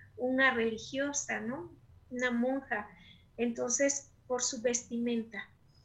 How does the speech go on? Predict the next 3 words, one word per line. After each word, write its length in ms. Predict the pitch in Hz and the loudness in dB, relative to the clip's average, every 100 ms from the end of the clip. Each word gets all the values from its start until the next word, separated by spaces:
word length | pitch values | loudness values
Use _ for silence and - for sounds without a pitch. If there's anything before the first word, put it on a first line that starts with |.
| - - - - - - | -20 -20 -20 -20 -20 -2
Esto 460 | 285 294 - 320 302 | 2 2 2 0 2
no 640 | 277 277 277 277 277 - | 2 2 2 0 -2 -2
es 400 | 254 262 254 - | 0 0 -2 -6